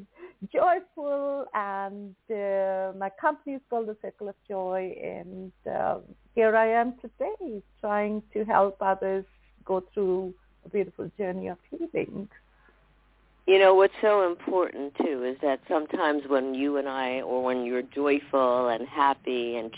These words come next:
Speaker 2: sharing that, people think, "Oh, well, they haven't had any challenges or tragedy or stress," and it's not true.
Speaker 1: Ah.
Speaker 2: And, and,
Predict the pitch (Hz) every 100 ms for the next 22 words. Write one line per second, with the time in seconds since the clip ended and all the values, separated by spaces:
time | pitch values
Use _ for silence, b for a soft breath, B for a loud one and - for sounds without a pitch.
0 | - 143 135 135 123 120 120 B B B
1 | B B - 247 220 196 190 - - 294
2 | 151 120 - - B B B - 247 285
3 | 262 214 170 160 151 160 165 220 185 180
4 | - 165 147 - 160 165 156 - 170 170
5 | 165 165 156 151 147 139 143 127 120 -
6 | 170 160 147 156 147 147 143 135 117 -
7 | - - 160 147 - B B B B B
8 | - 165 151 - 180 160 143 - - -
9 | 311 214 85 85 - 156 - - 151 139
10 | 143